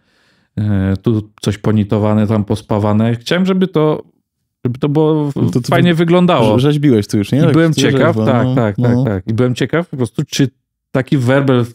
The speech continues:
Speaker 1: taki sposób dziwnie potraktowany, czy on w ogóle zabrzmi,
Speaker 2: Mhm.
Speaker 1: nie?
Speaker 2: No.
Speaker 1: No i kurczę, Kornel, nie wiem, chyba już dwie czy trzy płyty na tym nagrał. On,
Speaker 2: No.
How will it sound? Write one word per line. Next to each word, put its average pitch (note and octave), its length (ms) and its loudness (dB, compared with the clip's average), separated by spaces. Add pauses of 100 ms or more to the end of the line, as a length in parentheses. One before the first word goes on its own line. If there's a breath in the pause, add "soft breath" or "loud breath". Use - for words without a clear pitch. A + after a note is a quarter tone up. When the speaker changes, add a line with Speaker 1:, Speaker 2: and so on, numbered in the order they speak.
(140)
Speaker 1:
taki B2+ 260 -4
sposób B2+ 400 -4
dziwnie C3 300 0
potraktowany, A#2 680 -2
czy C3 100 -2
on C3 60 -2
w D3+ 60 -2
ogóle A#3 200 0
zabrzmi, - 300 2 (140)
Speaker 2:
Mhm. G#2 120 0
Speaker 1:
nie? D3 60 -4 (200)
Speaker 2:
No. G#2+ 120 2 (440)
Speaker 1:
No A#2+ 60 -2
i A#2 40 -2
kurczę, D3+ 400 -4 (680)
Kornel, F3+ 320 0
nie F3+ 80 2
wiem, A2+ 140 0
chyba A2 160 0
już G#2 120 0
dwie G#2+ 280 -2
czy A2 160 -14
trzy - 160 -4
płyty C3 340 0
na A2 140 0
tym G#2 400 0
nagrał. G#2+ 280 0
On, F#3 100 4
Speaker 2:
No. A2 160 0